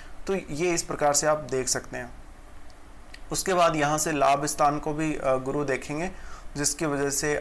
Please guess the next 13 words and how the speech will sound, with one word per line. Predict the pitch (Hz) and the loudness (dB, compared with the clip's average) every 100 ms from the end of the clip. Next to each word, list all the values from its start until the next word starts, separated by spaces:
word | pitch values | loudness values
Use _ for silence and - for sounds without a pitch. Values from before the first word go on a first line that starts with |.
| - | 2
आपको | 131 127 - 151 147 143 - - 139 | 2 2 -2 0 2 0 -4 -10 -8
यहाँ | 131 131 147 | -2 0 0
पर | 143 143 143 147 139 | 0 0 0 -2 -4
कुछ, | 151 - - | -4 -2 -2
अ, | 151 143 - - - 135 131 | -2 -4 -6 -10 -4 0 2
धन | 123 151 180 | 2 0 2
का | 190 185 | 2 2
जो | 170 165 | 2 -2
फ्लो | - 151 | 0 0
है | 156 151 143 | 2 0 0
वो | 135 143 139 | 0 -2 0
हालांकि | 139 131 131 143 | 0 0 -2 -2
रहेगा, | 127 127 131 | -2 0 0